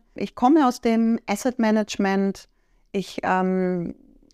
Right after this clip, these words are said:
hab, äh, bin im Asset Management groß geworden. Ich war einen Großteil meiner Zeit, äh, in der Schweiz, hab dort vornehmlich Erfahrung gesammelt bei kleineren Häusern,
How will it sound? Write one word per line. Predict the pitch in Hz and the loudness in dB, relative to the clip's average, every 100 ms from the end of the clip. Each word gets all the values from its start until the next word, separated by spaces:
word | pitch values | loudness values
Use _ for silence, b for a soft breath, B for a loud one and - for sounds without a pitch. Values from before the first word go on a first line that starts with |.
| - | -12
hab, | 190 190 - - | -2 -2 -2 -8
äh, | - 180 | -2 0
bin | 175 | 0
im | 185 180 | 0 0
Asset | 185 196 | -2 -2
Management | 185 180 - 170 165 | 0 0 -2 -4 -6
groß | - 185 220 | 0 0 0
geworden. | 202 185 185 190 | -2 0 0 0
Ich | 185 | -2
war | 170 | -2
einen | 165 | -2
Großteil | - 180 254 - 202 180 | -2 0 0 0 -2 0
meiner | 185 180 175 | 0 -2 -4
Zeit, | - 165 175 180 - | -4 -2 -2 -4 -8
äh, | 175 170 170 | -8 -6 -4
in | 175 170 | -4 -4
der | 165 | -6
Schweiz, | 277 147 247 415 - - _ _ _ _ - | -4 0 0 -2 -10 -20 _ _ _ _ -6
hab | 175 - | -6 0
dort | 175 180 - | 0 0 -2
vornehmlich | 190 202 208 202 185 - | -2 0 2 0 -2 -4
Erfahrung | - 175 190 202 | -6 -2 -2 -2
gesammelt | 180 180 175 170 | -2 -2 -2 -2
bei | 160 | -6
kleineren | 190 226 330 277 240 | -2 2 2 2 0
Häusern, | 220 214 - 220 214 | 0 0 -2 0 0